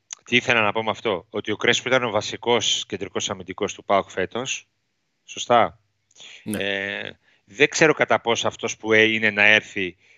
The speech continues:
Speaker 1: υπολογίζεται ως βασικός, ε, ή θα έρθει κάποιος που θα δώσει μάχη με κάποιους άλλους για τη θέση του βασικού. Ε, και αυτό το λέω γιατί έχει έρθει ο, θα ανακοινωθεί ο Νέσμπερκ,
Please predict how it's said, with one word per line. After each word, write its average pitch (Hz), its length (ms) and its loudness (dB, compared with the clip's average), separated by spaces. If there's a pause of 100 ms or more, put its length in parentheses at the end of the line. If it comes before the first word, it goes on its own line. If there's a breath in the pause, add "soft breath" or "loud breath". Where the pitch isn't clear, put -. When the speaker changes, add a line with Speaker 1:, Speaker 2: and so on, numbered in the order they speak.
(120 soft breath)
Speaker 1:
υπολογίζεται 113 640 -2
ως 107 120 -2
βασικός, - 880 -6 (1300)
ε, 90 420 4
ή 120 200 6
θα 117 180 2
έρθει 110 300 4
κάποιος - 360 -2
που - 80 -20
θα 104 380 0
δώσει 110 300 -4
μάχη 110 400 0
με 101 100 -6
κάποιους - 420 -8
άλλους 101 460 0
για 95 120 -10
τη 90 120 -18
θέση 92 280 -8
του 90 80 -20
βασικού. 85 460 -14 (520 loud breath)
Ε, - 560 -10
και - 140 -8
αυτό 123 140 -6
το 131 120 0
λέω 135 120 4
γιατί 135 220 0
έχει 135 200 0
έρθει 147 260 2
ο, 85 920 -4 (260)
θα 95 260 4
ανακοινωθεί 95 480 2
ο 123 80 6
Νέσμπερκ, 104 540 0